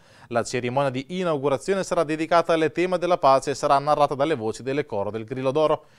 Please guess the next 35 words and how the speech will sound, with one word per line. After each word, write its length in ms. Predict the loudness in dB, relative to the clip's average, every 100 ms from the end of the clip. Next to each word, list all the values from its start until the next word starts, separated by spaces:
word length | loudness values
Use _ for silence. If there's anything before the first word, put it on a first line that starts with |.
| _
Insieme 400 | -10 -10 -4 0
all'albero 480 | 2 6 4 4 0
si 140 | 0 -2
illumineranno 560 | -4 -2 2 2 2
anche 320 | -2 -2 -2
i 60 | -4
portali 420 | -2 0 2 2
di 140 | 0 -4
via 120 | -4
San 220 | -2 -4
Francesco, 640 | -2 -4 -4 -6 -4 -8 -8 _
piazzale 480 | -4 -4 2 2 2
Colenuccio, 640 | -2 -4 -4 -8 -8 -10
piazzale 360 | -8 -4 -2 0
Lazzarini 500 | 0 -2 -4 -6 -10
e 140 | -8 -8
corso 380 | -8 -10 -10 -6
undici 340 | -6 -6 -6
settembre. 560 | -6 -4 -4 -6 -12 -18 _ _ _ _ _ _ _ _ _ _ _ _ -8
E 160 | -4
vi 140 | -4 -4
segnaliamo 540 | -6 -2 0 0 0
che 200 | -2 -4
lunedì 420 | -2 -4 -4 -6
ventisette 640 | -6 -8 -8 -4 -2 -2 -4
novembre 420 | 0 0 0 -4
ci 100 | -4
sarà 180 | 0 0
una 200 | 0 -2
giornata 540 | 2 2 2 -2 -4 -6
di 100 | -6
sciopero 540 | -8 -6 -6 -4 -4
del 260 | -2 -2 -2
trasporto 720 | 0 -2 -2 -8 -8 -14 -16
pubblico. 640 | -10 -10 -10 -12 -14 -16